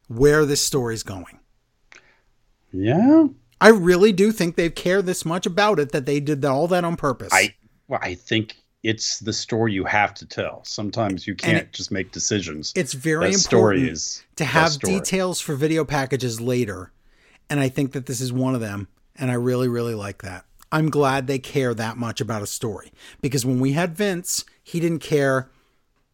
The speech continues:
Speaker 1: at all about it. And if you, wa-, okay, and if you're wondering why in the news I didn't mention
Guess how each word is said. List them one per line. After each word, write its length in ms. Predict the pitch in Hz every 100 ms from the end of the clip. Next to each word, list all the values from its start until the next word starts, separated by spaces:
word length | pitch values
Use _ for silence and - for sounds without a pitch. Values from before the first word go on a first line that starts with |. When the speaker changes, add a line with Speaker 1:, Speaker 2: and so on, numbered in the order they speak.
| _ _
Speaker 1:
at 220 | 160 170
all 200 | 151 123 113
about 240 | 117 104
it. 60 | - -
And 160 | 247
if 160 | 277 -
you, 80 | 269
wa-, 180 | 247 -
okay, 220 | 185 135 - - - -
and 80 | 160
if 100 | 147
you're 140 | 233
wondering 460 | 254 233 160 123 120
why 240 | 127 143
in 140 | 214
the 60 | 226
news 440 | 202 143 110 107 - - _
I 160 | 151 180
didn't 220 | 202 185
mention 460 | 180 165 160 147